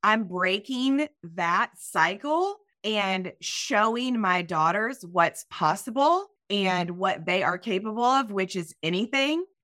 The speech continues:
and not putting my limiting beliefs on them, and just empowering them with the knowledge that with their unique superpowers, they can conquer the world.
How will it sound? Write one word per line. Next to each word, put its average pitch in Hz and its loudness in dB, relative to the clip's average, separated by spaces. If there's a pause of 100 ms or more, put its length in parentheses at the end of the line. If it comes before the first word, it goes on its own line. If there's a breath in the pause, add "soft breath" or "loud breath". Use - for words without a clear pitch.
and 180 0
not 190 -2 (120)
putting 214 -2
my 180 2
limiting 196 -2
beliefs 170 -2 (120)
on 175 0
them, 170 2 (440)
and 185 2
just 214 -2
empowering 202 0
them 185 0
with 202 -4
the 190 -6
knowledge 170 0
that 170 0
with 180 -4
their 185 0
unique 180 -4
superpowers, 233 -2
they 180 0
can 185 -6
conquer 180 4
the 202 0
world. 165 2